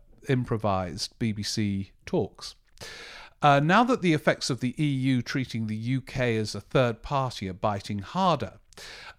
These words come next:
uh, the question of how much of this would happen to any existing exiting member and how much is due to U K bad faith, hostility, is fascinating, and made me contemplate whether the bad faith and hostility would be inevitable for a country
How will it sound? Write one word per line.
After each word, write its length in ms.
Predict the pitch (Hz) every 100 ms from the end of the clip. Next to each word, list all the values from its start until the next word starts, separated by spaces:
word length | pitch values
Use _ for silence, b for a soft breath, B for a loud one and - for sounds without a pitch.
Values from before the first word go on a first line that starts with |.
| -
uh, 260 | 123 123
the 120 | 123 127
question 440 | - 185 - 160
of 100 | 127
how 280 | - 170 170
much 320 | 170 147 -
of 80 | 113
this 200 | 110 -
would 120 | 110
happen 320 | - - 107
to 100 | - - 156
any 320 | 185 190 156
existing 640 | 117 - 101 - 104 85 - -
exiting 480 | 131 - 117 110 101
member 340 | 95 87 87 -
and 140 | 110
how 120 | 139
much 260 | 127 113 -
is 140 | 107
due 260 | - 127 117
to 140 | -
U 220 | 104 120
K 340 | 113 123 107 107 B B B -
bad 440 | 107 135 135 123
faith, 560 | - - 180 107 - -
hostility, 840 | 113 - - 165 135 - 95 95
is 200 | - 110
fascinating, 720 | - 143 - 120 92 90 - - - B B B B B
and 220 | - 120
made 200 | 151 202
me 80 | 208
contemplate 640 | - 143 110 104 107 92
whether 240 | 80 110 110
the 140 | 101
bad 380 | 90 127 131 120
faith 340 | - 110 98
and 80 | 98
hostility 840 | 101 95 - - 165 139 - 87 113
would 380 | 117 151 165
be 220 | - 151 -
inevitable 760 | 156 143 165 175 - 113 87 90
for 140 | - 104
a 40 |
country 560 | - 113 95 - -